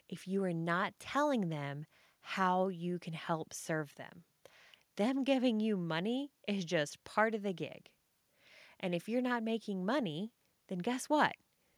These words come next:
You're gonna go out of business, and then you're helping zero people.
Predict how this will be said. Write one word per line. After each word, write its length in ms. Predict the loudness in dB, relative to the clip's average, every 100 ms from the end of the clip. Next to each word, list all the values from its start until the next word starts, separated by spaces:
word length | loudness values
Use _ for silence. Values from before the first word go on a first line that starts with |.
| _
You're 120 | -2
gonna 160 | 0 0
go 180 | 2 2
out 60 |
of 100 | 2
business, 580 | 0 0 0 -4 -6 -16 _
and 140 | 0 2
then 120 | 2
you're 100 | 2
helping 540 | 2 2 2 0 -4 -10 _ -2
zero 380 | 0 2 0 -4
people. 460 | -8 -8 -10 -12